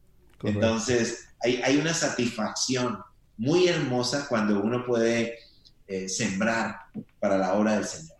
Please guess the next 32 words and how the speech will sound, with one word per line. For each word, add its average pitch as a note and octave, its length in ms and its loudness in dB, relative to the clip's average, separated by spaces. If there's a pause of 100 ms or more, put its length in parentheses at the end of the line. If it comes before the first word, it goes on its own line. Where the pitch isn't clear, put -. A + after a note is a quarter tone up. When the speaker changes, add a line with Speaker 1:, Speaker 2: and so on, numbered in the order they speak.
(140)
Speaker 1:
¿Y C3 80 -4
cómo E3 240 2
funciona D#3+ 520 2
la C#3 80 4
administración A#2+ 920 -2
de A#2 80 2
los F#2+ 200 -4
campuses? G2+ 540 -6 (340)
Eh, G#2+ 280 -6
Speaker 2:
Bueno, A2+ 200 0
Speaker 1:
las G#2+ 80 0
Speaker 2:
la A2 100 2
administración C3+ 540 6
es C3 40 8
Speaker 1:
ofrendas B2+ 360 4
y - 20 2
todo G#2 100 0
lo A#2+ 80 4
Speaker 2:
interesante A2+ 120 2
Speaker 1:
demás. G2+ 280 0 (480)
Speaker 2:
porque, A#2 600 -2 (720)
eh, B2 120 -2
nuestro C#3+ 320 0
pastor D#3 300 2
no F#3 60 2
se F#3+ 120 2
tiene F3+ 180 0
que E3+ 80 0
preocupar D3 460 0
tanto D#3 240 0
por D3 100 0
administración. A2+ 840 0